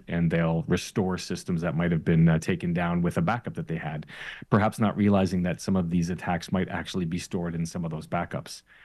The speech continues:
right? So further creating additional problem as they move forward. So we do have to look dif-, differently at how we manage, um, i-, infrastructure, especially complicated infrastructure or critical infrastructure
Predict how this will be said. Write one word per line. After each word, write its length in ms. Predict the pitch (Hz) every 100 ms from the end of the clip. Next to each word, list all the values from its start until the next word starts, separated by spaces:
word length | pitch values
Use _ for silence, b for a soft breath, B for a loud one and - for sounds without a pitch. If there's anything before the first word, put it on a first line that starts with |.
| b b -
right? 260 | 85 85
So 160 | - 90
further 420 | - 101 95 90
creating 460 | 82 - 87 85 82
additional 380 | 82 - 85
problem 400 | - 90 82 82
as 100 | 80
they 100 | -
move 160 | 82 80
forward. 380 | - 92 82 78
So 220 | 95 87 B B -
we 80 |
do 160 | 104 131
have 180 | 156 -
to 80 | 95
look 360 | 92 101 101 -
dif-, 300 | - 92 85
differently 460 | 104 104 - 87 85
at 100 | 80
how 160 | - 90
we 160 | 90
manage, 580 | 82 82 87 95 90 -
um, 600 | 92 87 87 85 82 82
i-, 100 | - - - 65
infrastructure, 600 | 107 104 - 92 - 98
especially 380 | 87 110 - 98
complicated 500 | - 92 95 95 85
infrastructure 580 | 85 - 85 85 92
or 60 | 82
critical 340 | - 107 101
infrastructure 720 | 85 82 - 82 82 - 82